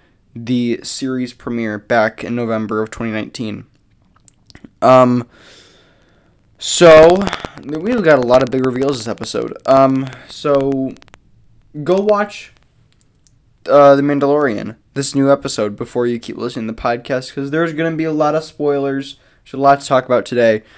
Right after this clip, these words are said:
Spoilers are coming in three, two, one. We saw Ahsoka!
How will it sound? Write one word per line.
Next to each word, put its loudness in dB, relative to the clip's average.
Spoilers 4
are 2
coming 0
in -2
three, 0
two, 2
one. -4
We 6
saw 10
Ahsoka! 6